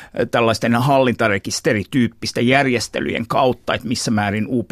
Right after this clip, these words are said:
M:n omistuspohjaltaan suomalainen on osittain avoin kysymys, mutta monella tapaa se niin kuin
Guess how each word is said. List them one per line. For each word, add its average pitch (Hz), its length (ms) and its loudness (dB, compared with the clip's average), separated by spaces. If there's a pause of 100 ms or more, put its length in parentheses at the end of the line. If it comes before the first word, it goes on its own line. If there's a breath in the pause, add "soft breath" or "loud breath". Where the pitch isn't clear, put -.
(120)
M:n 123 240 2
omistuspohjaltaan 107 840 -2
suomalainen - 760 -4
on - 280 -8
osittain - 520 -4
avoin - 360 -4
kysymys, 104 480 -6
mutta - 260 -6
monella 139 360 0
tapaa 139 380 0
se - 140 -2
niin 113 180 0
kuin 113 200 0